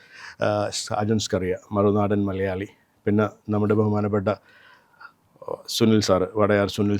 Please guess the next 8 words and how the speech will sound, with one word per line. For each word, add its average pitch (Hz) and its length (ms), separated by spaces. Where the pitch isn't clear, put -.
സാറ്, 98 240
ആ, - 20
പിന്നെ 104 220
നമ്മുടെ 101 240
അഡ്വക്കേറ്റ് 107 480
ജയശങ്കർ, 101 560
അഡ്വക്കേറ്റ് 104 420
ജയശങ്കർ, 104 360